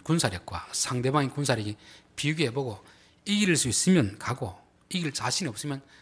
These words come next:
하회를 청해라. 그렇게 말하잖아요. 신앙은 여러분 감정이 아닙니다. 적극적으로 하면 안 됩니다. 너무 어떤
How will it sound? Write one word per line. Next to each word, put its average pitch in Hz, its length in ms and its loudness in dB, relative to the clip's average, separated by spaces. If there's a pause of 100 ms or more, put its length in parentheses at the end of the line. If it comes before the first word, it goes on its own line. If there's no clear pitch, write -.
(140)
하회를 160 460 -4
청해라. 92 680 -8
그렇게 - 260 -12
말하잖아요. 82 420 -14 (160)
신앙은 170 760 4
여러분 127 360 2
감정이 160 540 -2
아닙니다. 87 460 -14 (440)
적극적으로 190 680 2
하면 143 140 -6
안 90 60 -12
됩니다. 101 300 -18 (640)
너무 - 840 -4
어떤 175 400 -2